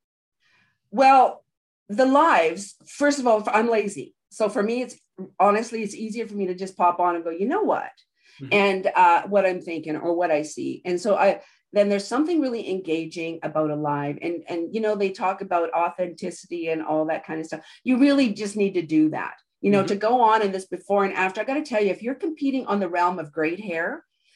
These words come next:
Speaker 1: that is a really tough, tough battle, 'cause there's
Speaker 2: Mm-hmm.
Speaker 1: some really great hair out there. And there's
Speaker 2: Mm-hmm.
Speaker 1: some great hairdressers. And even the bad hairdressers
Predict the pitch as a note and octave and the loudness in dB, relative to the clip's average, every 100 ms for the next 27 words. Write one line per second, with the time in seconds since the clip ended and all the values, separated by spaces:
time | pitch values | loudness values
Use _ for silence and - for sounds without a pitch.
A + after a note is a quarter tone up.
0 | _ F3 A3 A#3+ A3+ F3+ D#3+ E3+ A#3 A3+ | _ 2 2 4 0 -4 -4 -4 -4 -4
1 | G#3 F3 D3 C#3+ D#3+ - D3+ D#3 - D#3 | -4 -6 -4 -2 -2 -2 -6 -6 -2 -2
2 | D3+ D3+ F#3 B3+ C4+ C4 F3 F3+ F3+ E3 | -2 -8 -8 -6 -4 -4 -6 -6 -6 -8
3 | - D#3 D#3 F#3 C#3+ C#3+ C#3+ C#3 B2 C#3 | -8 -6 -6 -6 -6 -8 -8 -10 -12 -14
4 | - C#3 D3 A3+ - E3+ D#3+ E3 F#3+ F#3+ | -12 -6 0 0 0 -4 -2 -2 -2 -4
5 | E3+ F3 F3 F#3 G#3+ A3+ D4+ G4 G#4 E4 | -4 -4 -6 -4 -6 -4 -2 0 2 0
6 | A3 A3 A#3+ C4 D4+ C#4+ C4 C#4+ C#4+ C#4+ | 2 2 2 0 0 0 -2 -4 -4 -10